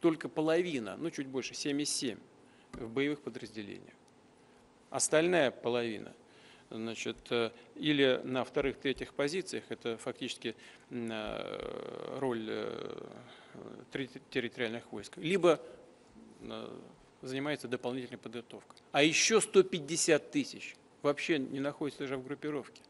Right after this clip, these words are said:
Они, э, эти ребята находятся на полигонах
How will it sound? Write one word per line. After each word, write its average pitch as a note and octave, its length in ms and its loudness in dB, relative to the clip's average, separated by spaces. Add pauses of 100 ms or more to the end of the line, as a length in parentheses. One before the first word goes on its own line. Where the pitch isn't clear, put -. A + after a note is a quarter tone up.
(420)
Они, C3 320 -4 (400)
э, B2 140 -6
эти B2 440 -4 (400)
ребята B2+ 440 -2
находятся A2+ 640 -6
на A#2 120 -4
полигонах C3 560 0